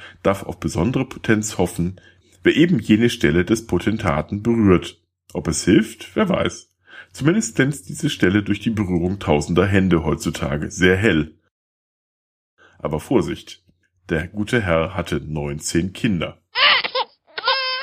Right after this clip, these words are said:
Ja, damit, äh, wünsche ich euch, äh, schöne Ostertage. Ähm, ich weiß nicht, wie ich gerade darauf komme, aber, <laughs> äh, schöne Feiertage.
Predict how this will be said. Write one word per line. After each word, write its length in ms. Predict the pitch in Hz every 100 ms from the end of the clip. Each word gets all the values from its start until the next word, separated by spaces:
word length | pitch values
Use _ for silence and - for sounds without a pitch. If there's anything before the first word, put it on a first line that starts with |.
| 508 508 466 440 381 320 _ - 480 762 - - 494 - 508 480 403 427 440 415 349 453 453 466 453 349 381 440 415 349 - - - 554
Ja, 180 | - -
damit, 520 | 90 101 101 - -
äh, 260 | 90 85
wünsche 240 | 98 113 123
ich 120 | 87
euch, 200 | 80 80 - -
äh, 160 | 87 -
schöne 480 | - 82 76 69 -
Ostertage. 880 | - 113 147 - 139 139 185 208 - - _ _ - - _ _ _ -
Ähm, 320 | 90 85 92
ich 80 | -
weiß 180 | 82 -
nicht, 120 | -
wie 60 | 85
ich 80 | -
gerade 240 | - 156
darauf 280 | 80 78 -
komme, 300 | 120 185 208
aber, 260 | - 131 - - - -
<laughs> 400 | - - 143 -
äh, 240 | 95 92 87
schöne 280 | - 95 90
Feiertage. 800 | 92 95 95 95 90 92 90